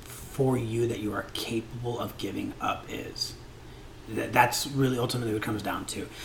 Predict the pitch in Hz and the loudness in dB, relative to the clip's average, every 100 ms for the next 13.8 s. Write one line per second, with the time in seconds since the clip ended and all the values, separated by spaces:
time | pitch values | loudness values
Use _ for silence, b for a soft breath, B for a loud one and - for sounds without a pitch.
0 | B - 139 - 151 139 143 - 160 151 | B 8 8 12 10 12 4 10 10 10
1 | 143 156 208 180 180 - - - 214 254 | 10 12 12 12 10 8 8 10 12 12
2 | 139 147 175 - - B B - - 123 | 12 8 4 -2 -14 B B -4 4 8
3 | 131 123 127 117 123 - 143 143 - - | 8 8 2 6 6 8 8 6 2 -8
4 | - - - - - - - - - - | -14 -14 -14 -14 -16 -16 -14 -14 -14 -14
5 | - - - 113 113 113 135 156 143 - | -14 -16 0 4 6 8 12 12 12 12
6 | 143 143 127 117 107 - - - 147 139 | 10 10 6 4 0 0 0 4 6 4
7 | - 127 117 127 113 117 123 117 - - | 2 0 2 2 0 2 2 2 -2 -4
8 | 123 113 104 104 185 151 123 - - - | 0 2 0 10 12 12 12 4 -10 -12
9 | - - 165 147 - - 165 - - - | -8 -4 2 2 2 2 4 4 -2 -4
10 | - B B B - 135 165 170 165 151 | -6 B B B 10 12 12 12 12 12
11 | 147 135 139 123 123 - 127 120 113 B | 8 8 8 8 6 6 10 12 10 B
12 | B B B - - - 147 143 151 170 | B B B 2 2 4 6 12 12 12
13 | 151 127 - 165 170 - 117 117 | 12 10 12 12 12 10 6 4